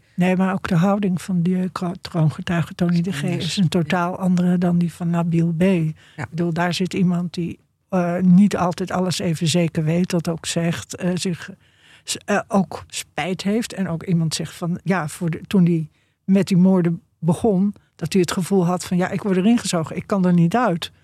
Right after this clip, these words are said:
Speaker 1: Ik moet wel wat doen, maar hij heeft toch ook geprobeerd om, eh, de opdrachten niet uit te voeren.
Speaker 2: Ja.
Speaker 1: En dat is natuurlijk totaal iets anders van, eh, bij Nabil.
Speaker 2: Ja.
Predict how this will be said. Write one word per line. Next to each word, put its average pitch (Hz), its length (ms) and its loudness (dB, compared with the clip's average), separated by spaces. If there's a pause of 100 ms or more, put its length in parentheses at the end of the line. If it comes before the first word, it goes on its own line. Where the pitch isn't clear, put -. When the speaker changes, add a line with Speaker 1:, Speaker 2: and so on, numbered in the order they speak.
(320)
Speaker 1:
Ik - 160 -2
moet 214 220 6
wel 190 140 2
wat 170 160 0
doen, 247 180 4
maar 170 120 4
hij 165 80 2
heeft 196 140 -2
toch - 180 -4
ook 214 180 0
geprobeerd 165 580 -4
om, 170 360 -4
eh, 175 240 -6 (260)
de - 120 0
opdrachten 180 560 2
niet 170 300 4 (200)
uit 247 200 -2
te - 100 -8
voeren. 160 460 -2 (140)
Speaker 2:
Ja. 175 160 -10 (500)
Speaker 1:
En 185 100 0
dat 185 160 0
is 190 120 0
natuurlijk 180 400 -2
totaal 208 520 0
iets 165 220 -4
anders 175 440 0
van, 175 460 2
eh, 175 320 0
bij 180 220 2
Nabil. 185 520 4 (100)
Speaker 2:
Ja. 170 140 -4